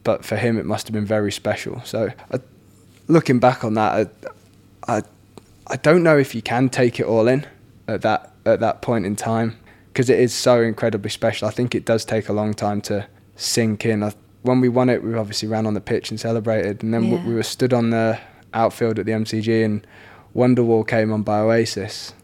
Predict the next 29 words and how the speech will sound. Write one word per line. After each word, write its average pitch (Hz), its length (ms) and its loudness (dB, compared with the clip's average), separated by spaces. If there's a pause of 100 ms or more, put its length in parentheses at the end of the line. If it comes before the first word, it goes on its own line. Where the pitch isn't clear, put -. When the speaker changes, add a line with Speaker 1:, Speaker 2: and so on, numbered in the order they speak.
(680)
Speaker 1:
and 113 160 2
that's - 180 0
when 110 100 4
I 113 60 4
just 104 180 -4
took - 180 -8
a 104 40 -2
moment. 110 360 0 (140)
I 120 180 -2
Speaker 2:
Hmm. 87 60 -4 (840)
This 170 120 -4
has 120 60 4
Speaker 1:
looked 135 140 6
Speaker 2:
happened. 151 180 4
Speaker 1:
around, 113 260 2
I 104 120 4
was 101 140 -2
like, 98 280 -6
"This - 220 -4
is 95 140 -10
the 107 100 -10 (200)
best 107 320 -6
thing 101 240 -8 (160)
I've 104 120 -4
ever 104 220 0
done." 104 240 -2 (440)
Like, 160 360 0
Speaker 2:
Yeah. 139 80 -14
Speaker 1:
fuck, - 420 -14